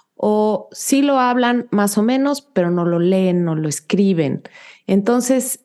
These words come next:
em, o también otro caso es cuando son familias de tres hijos, en donde el, el primero habla perfectamente <laughs> español,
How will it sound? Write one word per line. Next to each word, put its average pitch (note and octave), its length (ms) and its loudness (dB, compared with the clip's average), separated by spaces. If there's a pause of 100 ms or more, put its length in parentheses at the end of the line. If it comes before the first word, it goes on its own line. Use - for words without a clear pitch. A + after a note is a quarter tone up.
em, F3+ 720 0 (460)
o A#3 280 0
también A#3 320 0
otro A#3+ 240 -4
caso A3+ 320 -2
es A3+ 100 -6
cuando F3 300 0
son G3 180 0
familias G3 480 0
de E3 140 -2
tres G3+ 340 0
hijos, G#3 340 -4
en F3 100 0
donde E3+ 200 0
el, D#3+ 220 -2 (100)
el F3+ 140 2
primero G#3 560 2
habla F#3+ 340 0
perfectamente F3 760 -2
<laughs> - 0 -
español, C4+ 520 2